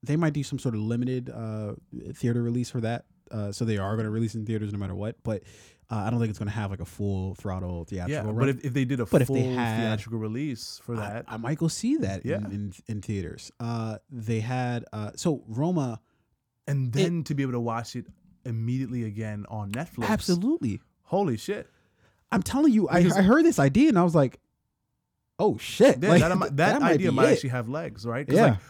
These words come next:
Speaker 2: a lot of the times when you see a great movie in theaters, like, you wanna watch it again.
Speaker 1: Yes.
Speaker 2: Right? And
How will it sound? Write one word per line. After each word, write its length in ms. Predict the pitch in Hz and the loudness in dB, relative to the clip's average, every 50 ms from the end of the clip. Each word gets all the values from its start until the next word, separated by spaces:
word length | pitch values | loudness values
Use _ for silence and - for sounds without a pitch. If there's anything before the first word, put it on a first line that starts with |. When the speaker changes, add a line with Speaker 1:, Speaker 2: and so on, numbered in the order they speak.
| - - - | -20 -12 -6
Speaker 2:
a 60 | - | -4
lot 240 | 127 127 151 180 220 | -4 -2 -2 -2 -4
of 60 | 226 196 | -4 -4
the 60 | 165 | -6
times 360 | 123 - 131 127 127 120 107 107 | -6 -6 -6 -4 -4 -4 -4 -4
when 120 | 113 117 | -4 -4
you 100 | 117 113 | -4 -4
see 520 | 110 - - - - 143 143 143 139 131 - | -6 -10 -14 -14 -12 -10 -10 -10 -10 -10 -12
a 60 | 117 | -12
great 320 | 107 95 104 117 120 117 | -14 -8 -8 -8 -8 -8
movie 320 | 107 120 113 113 101 110 104 | -8 -6 -6 -6 -6 -6 -8
in 100 | 98 95 | -8 -8
theaters, 480 | _ 104 104 98 80 76 80 90 - - | _ -10 -12 -10 -12 -14 -16 -16 -14 -12
like, 200 | 107 110 - - _ _ _ _ _ _ _ _ _ _ _ _ _ _ | -14 -14 -14 -18 _ _ _ _ _ _ _ _ _ _ _ _ _ _
you 220 | - 123 135 135 | -6 -4 -2 -2
wanna 200 | 131 147 165 156 | -2 -2 -4 -6
watch 240 | 147 143 147 143 - | -6 -8 -10 -10 -10
it 60 | 135 | -10
again. 260 | 131 127 180 208 - - _ _ _ _ _ _ | -8 -8 -8 -10 -12 -16 _ _ _ _ _ _
Speaker 1:
Yes. 240 | - 131 185 214 - | -6 -6 -4 -4 -4
Speaker 2:
Right? 260 | 120 127 147 185 208 _ _ _ _ _ - _ _ | -6 -6 -6 -6 -10 _ _ _ _ _ -20 _ _
And 260 | 147 143 143 139 127 | -4 -2 -2 -2 -4